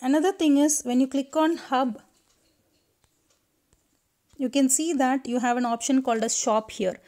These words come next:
You can buy whatever you like from the merchants hosted in the hub. In future, they are aiming to add a feature called as Elements Pay to buy across all merchants with a single payment interface.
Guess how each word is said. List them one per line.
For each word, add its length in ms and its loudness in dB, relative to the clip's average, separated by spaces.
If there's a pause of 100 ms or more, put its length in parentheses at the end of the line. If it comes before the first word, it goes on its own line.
(320)
You 80 0
can 220 6
buy 180 4
whatever 480 0
you 160 2
like 420 -4
from 220 0
the 80 0
merchants 880 0
hosted 400 4
in 120 0
the 80 -2
hub. 260 -10 (240)
In 140 6
future, 440 0
they 180 2
are 260 0
aiming 340 4
to 80 0
add 220 0
a 60 0
feature 360 -2
called 220 0
as 140 0
Elements 400 2
Pay 240 -2
to 100 -6
buy 340 0
across 380 0
all 240 2
merchants 520 -2 (360)
with 140 0
a 60 2
single 420 4
payment 480 2
interface. 720 -4